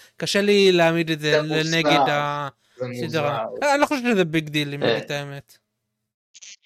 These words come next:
Speaker 2: אוקיי, לי זה היה מאוד מאוד
Speaker 1: אוקיי.
Speaker 2: מוזר שהציגו את זה. אה, עוד חלק מאוד, אה, שלא אהבתי זה העניין של מומו. פתאום כמעט והרגו את מומו, שזה
Speaker 1: אה,
Speaker 2: לא היה
Speaker 1: כן.
Speaker 2: בסדרה בכלל. אל תיגעו לי במומו.
Speaker 1: לרגע אני חשבתי שהם
Speaker 2: באמת,
Speaker 1: רצו
Speaker 2: אה,
Speaker 1: להרוג
Speaker 2: ישבתי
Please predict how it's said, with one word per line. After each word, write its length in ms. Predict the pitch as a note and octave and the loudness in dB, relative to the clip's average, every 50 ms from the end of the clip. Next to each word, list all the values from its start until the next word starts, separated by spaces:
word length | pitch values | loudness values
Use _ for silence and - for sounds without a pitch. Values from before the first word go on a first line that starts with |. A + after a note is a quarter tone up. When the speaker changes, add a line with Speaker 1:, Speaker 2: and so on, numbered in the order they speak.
| _ - G3+ | _ -6 -4
Speaker 2:
אוקיי, 380 | F#3 F#3 F#3 C3 A#2+ A#2 A#2 | -4 -2 0 0 0 2 2
לי 180 | C3 E3+ F#3+ F3 | 2 2 2 2
זה 140 | F3 F3 D#3 | 2 2 0
היה 140 | D3+ D3 | 0 -2
מאוד 400 | C#3+ C#3 C3+ C3+ C#3 D3 C#3+ C3 | -4 -6 -8 -10 -10 -10 -10 -8
מאוד 200 | C3 B2+ B2+ B2 | -8 -6 -6 -6
Speaker 1:
אוקיי. 140 | A#2 C3 D3 | -6 -8 -12
Speaker 2:
מוזר 220 | D3 B2+ A#2+ A2+ A#2 - | -12 -12 -14 -16 -16 -18
שהציגו 580 | - - A#2 A2+ - - C#3 C3+ C#3+ D#3 D#3+ | -20 -20 -20 -20 -14 -12 -10 -10 -8 -8 -10
את 80 | D#3 D#3 | -10 -8
זה. 200 | D#3+ E3+ E3+ E3+ E3+ - - _ _ _ _ - | -6 -6 -6 -6 -8 -12 -18 _ _ _ _ -6
אה, 380 | B2 B2+ B2+ C3 C3+ C3 C3 C3+ C3+ - | -4 -2 -2 -2 -2 -4 -6 -8 -8 -8
עוד 200 | E3 F3 F3 - | -6 -6 -6 -6
חלק 340 | - F#3+ F3+ F3+ E3+ - | -6 -4 -4 -4 -6 -6
מאוד, 460 | D#3 D3 D3 D3 D3+ D3+ D3 C#3+ C#3+ C#3+ | -6 -6 -4 -4 -4 -4 -6 -6 -8 -8
אה, 280 | C#3 C#3 C#3 C3+ C3 | -8 -6 -6 -6 -8
שלא 300 | B2+ - D3 C3 C#3 C#3 | -8 -8 -8 -6 -6 -6
אהבתי 500 | C#3 C3+ C3+ C#3 C#3 _ C#3 C3 C3 B2+ | -6 -6 -8 -12 -14 _ -10 -10 -10 -10
זה 120 | B2 - A#2+ | -10 -14 -18
העניין 240 | A#2+ B2 B2 B2 B2 | -18 -16 -18 -18 -14
של 260 | - - C3 A#2 A2 | -8 -6 -6 -6 -6
מומו. 540 | A2 A2+ A#2 A#2+ B2 C3+ D3 D#3+ F3 - _ _ _ _ | -8 -10 -8 -8 -8 -6 -6 -8 -8 -8 _ _ _ _
פתאום 400 | - C#3+ C#3+ E3+ E3+ E3 E3 D#3 - - | -6 -4 -2 -2 -2 -2 -4 -6 -8 -10
כמעט 300 | C3 B2 C3+ C3+ - C#3+ | -8 -6 -6 -6 -6 -4
והרגו 400 | B2+ A#2 A#2 A#2 A2+ A#2+ B2+ B2+ | -4 -4 -4 -6 -6 -6 -6 -4
את 120 | B2 - _ _ - | -6 -6 _ _ -14
מומו, 340 | G#2 A2 A2 C3+ E3+ F#3 - _ - | -12 -10 -6 -4 -4 -4 -4 _ -20
שזה 200 | - - - E3+ | -16 -8 -4 -2
Speaker 1:
אה, 140 | D#3 D#3 D3+ | 0 0 0
Speaker 2:
לא 100 | A#2+ A#2 | -2 -4
היה 220 | A2+ C#3 D#3 D3 C#3+ | -4 -4 -4 -4 -6
Speaker 1:
כן. 40 | C#3 | -8
Speaker 2:
בסדרה 400 | C3+ - C3 A#2+ B2 A#2+ A#2+ A#2+ A2+ A#2 A2+ | -10 -12 -12 -10 -6 -6 -6 -6 -8 -12 -16
בכלל. 400 | A2+ - - A#2+ B2 C3+ D3 D3 - _ _ _ _ _ _ _ - | -14 -10 -6 -2 0 0 0 -2 -6 _ _ _ _ _ _ _ -4
אל 100 | C#3+ E3 | -4 -2
תיגעו 320 | E3 F3+ F#3+ - F3 D#3+ D#3 | -2 -2 -4 -2 -2 -4 -4
לי 180 | D#3+ D#3+ D3 | -4 -4 -6
במומו. 480 | C#3 B2 A#2+ B2+ B2 A#2+ B2 C3 D3 - _ _ _ - - | -8 -8 -12 -14 -14 -18 -18 -18 -20 -20 _ _ _ -10 -6
Speaker 1:
לרגע 300 | E3+ F3 G3+ A3+ B3+ C4+ | -2 -2 0 2 2 2
אני 140 | B3+ B3+ A3+ | 4 4 2
חשבתי 340 | - G#3+ G3+ A3 A3 C4 A3+ | 0 0 -4 -4 -4 -2 -2
שהם 180 | - A3+ G3+ | 0 0 0
Speaker 2:
באמת, 140 | F#3+ D#3+ F3 | 0 0 0
Speaker 1:
רצו 240 | F3 - E3 - G#3 | 0 0 2 0 2
Speaker 2:
אה, 40 | G#3+ | 4
Speaker 1:
להרוג 320 | G#3 F#3+ F3+ F3 F#3 G3 | 4 2 4 4 2 0
Speaker 2:
ישבתי 80 | F#3+ G#3+ | 0 0